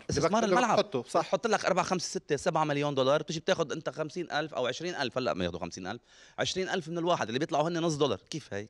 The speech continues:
Speaker 1: كيف بدك تطلع؟ مين، أي شركة، شركة عالمية، مين، مين بيعمر الملعب؟ إن شاء الله فكرك النادي، ما بتجي شركة سبونسر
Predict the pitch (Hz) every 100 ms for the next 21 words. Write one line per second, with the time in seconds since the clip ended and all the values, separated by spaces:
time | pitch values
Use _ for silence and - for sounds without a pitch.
0 | - 135 104 98 98 95 117 165 - 175
1 | 160 123 143 117 113 117 _ _ _ _
2 | - 147 135 113 98 110 107 110 85 104
3 | 151 131 202 180 180 170 135 127 101 101
4 | 160 170 143 143 131 113 101 - 127 131
5 | 185 170 131 120 - 170 - 131